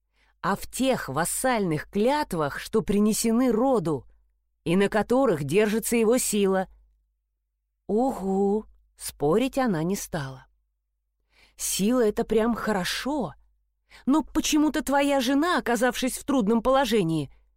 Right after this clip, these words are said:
предпочла выйти за денежный мешок. Так что совсем сбрасывать это со счетов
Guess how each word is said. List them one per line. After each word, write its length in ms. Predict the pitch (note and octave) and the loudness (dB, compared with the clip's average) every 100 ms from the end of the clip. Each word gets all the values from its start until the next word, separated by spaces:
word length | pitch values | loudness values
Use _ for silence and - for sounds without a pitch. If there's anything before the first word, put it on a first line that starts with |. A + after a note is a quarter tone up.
| _ - | _ -6
предпочла 680 | C4 B3+ - B3+ - C#4 D4 | -2 -2 0 -2 0 0 0
выйти 460 | C4 C#4+ B3+ D#4+ | 0 0 0 -2
за 180 | D4 F4 | 0 0
денежный 520 | A#3+ B3 A#3+ B3 C4+ | 0 0 0 0 0
мешок. 600 | D4 D#4 - B3 B3 - - _ _ _ _ _ _ _ _ _ _ _ G#3+ | 2 0 0 0 0 -4 -20 _ _ _ _ _ _ _ _ _ _ _ -4
Так 180 | F3+ | -4
что 440 | - - G#3+ G3+ - | -4 0 2 2 -2
совсем 600 | - - F3 - C#4+ F#4 | -8 -6 -4 -4 -2 0
сбрасывать 580 | D#4+ G3 G#3+ F3 E3+ D#3 | 0 0 0 0 -2 -2
это 200 | E3 E3 | -2 -4
со 120 | - | -4
счетов 460 | F3+ - G#3 E3 | -4 -2 0 -2